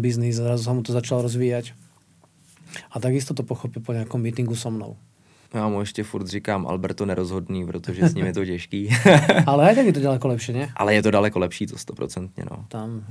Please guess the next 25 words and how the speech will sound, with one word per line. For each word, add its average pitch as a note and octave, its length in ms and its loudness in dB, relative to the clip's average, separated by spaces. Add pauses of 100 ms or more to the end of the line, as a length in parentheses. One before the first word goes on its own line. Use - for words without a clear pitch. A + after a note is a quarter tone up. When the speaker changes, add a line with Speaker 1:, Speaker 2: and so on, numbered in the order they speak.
Speaker 1:
no A#2 160 -4
to A#2+ 200 -2
asi - 180 -4
to C#3+ 140 -2
my C3 140 4
teraz B2+ 200 2
hovoríme, B2+ 400 6
ale B2 220 4 (240)
<laughs> C3 160 6 (120)
Speaker 2:
<laughs> D#3+ 260 12
Speaker 1:
ne-, D3+ 180 10 (380)
není B2+ 280 6
tu. C3 200 4
Speaker 2:
Tak B2 100 8
já A2 100 8
si A2+ 100 0
mám A2 80 6
teďka A2 180 6
to A2 100 4
studijko, G#2+ 380 4
tak G2+ 160 2
jsem G#2 140 -2
s - 60 -8
ním A2 180 2
víc. G#2 340 -2